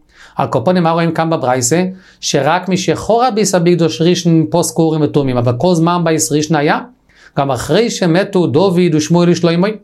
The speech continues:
אלא מר רב נחמן בר יצחק, מה הנביאים הראשונים שכשהם מתו באות לאורים ותומים? כל אלה שהיו בבית ראשון, להפו כמחג יזכר יום הלוכי דאחרונים נינו.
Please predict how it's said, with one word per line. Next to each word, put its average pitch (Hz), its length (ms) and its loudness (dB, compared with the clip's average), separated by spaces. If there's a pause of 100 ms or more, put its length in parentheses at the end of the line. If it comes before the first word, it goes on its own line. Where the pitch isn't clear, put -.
(560)
אלא 185 240 2
מר 175 100 0
רב 160 80 -2
נחמן 175 240 0
בר 143 80 -2
יצחק, 175 280 -2
מה 151 160 2
הנביאים 170 360 2
הראשונים 156 400 0
שכשהם 156 520 -2
מתו 165 260 0
באות 160 180 0
לאורים 165 180 0
ותומים? 180 400 0 (680)
כל 185 240 2
אלה 220 180 2
שהיו 190 340 0
בבית 185 280 2 (100)
ראשון, 208 360 0 (300)
להפו 185 400 0
כמחג 165 460 0
יזכר 160 400 0
יום 147 220 0
הלוכי 226 400 0
דאחרונים 160 580 2
נינו. 151 320 2